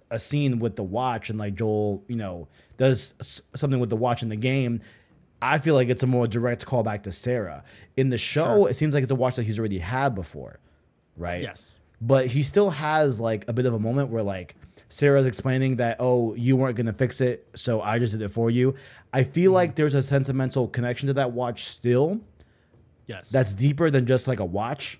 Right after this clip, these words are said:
Speaker 1: you know? That they're gonna connect that watch to someone else. And that someone else is, I think, the big question, you know?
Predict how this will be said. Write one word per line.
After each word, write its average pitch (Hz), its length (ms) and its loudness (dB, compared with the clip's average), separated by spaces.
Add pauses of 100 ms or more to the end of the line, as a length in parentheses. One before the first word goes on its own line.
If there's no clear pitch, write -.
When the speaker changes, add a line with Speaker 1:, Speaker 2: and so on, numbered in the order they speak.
Speaker 1:
you 151 140 2
know? 170 260 0 (920)
That 120 480 2 (680)
they're 131 180 4
gonna 151 240 2
connect 160 320 -2
that 135 380 -2 (460)
watch 131 380 0
to 120 100 -2
someone 117 400 -2
else. 87 460 -8
And 117 160 -4
that 147 140 -2
someone 160 220 0
else 151 240 4
is, 120 160 0 (640)
I 127 80 0
think, 123 360 -2 (140)
the 123 140 -2
big 113 200 -2
question, 76 480 -10 (200)
you 113 100 -6
know? 98 240 -6